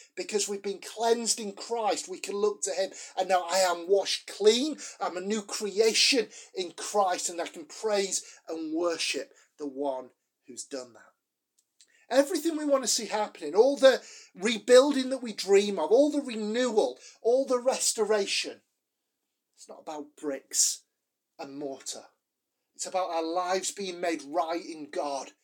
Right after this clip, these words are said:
through Jesus Christ. And it all comes from the gospel. This morning is a calling back to the gospel.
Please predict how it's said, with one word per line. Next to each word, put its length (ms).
through 220
Jesus 500
Christ. 560
And 100
it 80
all 360
comes 640
from 200
the 80
gospel. 520
This 180
morning 280
is 100
a 60
calling 520
back 360
to 120
the 80
gospel. 540